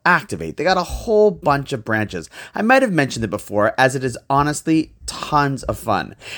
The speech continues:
But there's something really unique about this place and the activity, different than just about every other entertainment game center that people go out to.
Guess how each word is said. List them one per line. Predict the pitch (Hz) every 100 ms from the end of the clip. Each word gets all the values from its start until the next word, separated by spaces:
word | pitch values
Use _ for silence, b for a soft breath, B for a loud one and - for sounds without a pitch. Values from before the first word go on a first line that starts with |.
| B
But | 190
there's | 202 190
something | 247 294 220
really | 135 131 147
unique | 139 107 98
about | 85 98
this | 80 -
place | 92 92 - 127
and | 139 156
the | 156
activity, | 123 - 120 92 98
different | 92 175 233 233
than | 190
just | 175
about | 160 139 - -
every | 151 151 175 -
other | 135 127 135 117
entertainment | 110 135 117 - 117 120 98
game | 110 104 104
center | 95 85 78 87
that | 92 -
people | - 113 120
go | 120
out | 120 151
to. | - -